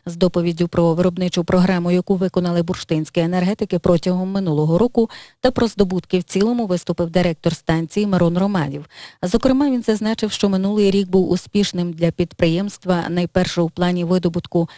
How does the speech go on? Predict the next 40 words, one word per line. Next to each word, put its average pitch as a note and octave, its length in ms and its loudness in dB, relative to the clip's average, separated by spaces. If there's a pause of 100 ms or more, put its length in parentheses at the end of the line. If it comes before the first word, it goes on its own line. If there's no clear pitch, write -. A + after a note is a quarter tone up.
(160)
енергопродукту, F3+ 960 2 (280)
який F#3 340 0
у F3 80 -2
порівнянні E3 580 0
з D#3+ 80 -6
минулим E3 380 0
роком A3+ 320 0
становить E3 600 -2
на D#3 240 0
сорок B3+ 360 0
п'ять F3+ 280 -2
відсотків E3+ 580 -2
більше. E3+ 500 -2 (520)
Однаково F#3+ 520 2
рік C#4 160 0
був B3 160 -2
успішним A#3+ 540 -4
і C4 60 0
в B3+ 40 0
трудовій A3 440 0
сфері, D#3+ 540 -2
в - 100 -10
соціальній G3 520 0
та G#3+ 140 0
сфері D#3+ 320 0
відпочинку. G3+ 720 -2 (360)
Директор F#3+ 480 2
тес - 280 -2
Мирон E3 300 0
Романів F3 420 -2
підкреслив E3+ 720 0
і F3+ 40 0
важливу E3+ 460 0
подію, A3 640 -2
яка F#3+ 340 -2
сталася A3+ 420 -2
в G3+ 40 -4
році, G3+ 280 -2
що F3+ 200 0
минає, D#3+ 500 0